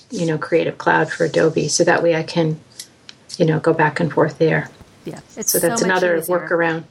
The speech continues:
Speaker 1: Yeah.
Speaker 2: Yeah. It's, it, just using the Dropbox, I just found, is so much easier than trying to drag things onto iTunes, hope that it accepts it.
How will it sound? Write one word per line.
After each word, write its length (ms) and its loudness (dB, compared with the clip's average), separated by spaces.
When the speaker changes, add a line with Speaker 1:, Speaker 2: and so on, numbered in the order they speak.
Speaker 1:
Yeah. 240 0
Speaker 2:
Yeah. 160 -8
It's, 220 -6
it, 160 -8
just 180 -4
using 220 0
the 100 -2
Dropbox, 600 0
I 160 0
just 200 -4
found, 300 -2
is 100 -4
so 240 0
much 220 -2
easier 500 -2
than 140 -4
trying 300 -2
to 80 -6
drag 320 2
things 260 0
onto 280 0
iTunes, 600 0
hope 380 0
that 120 -2
it 120 -4
accepts 500 -4
it. 240 -4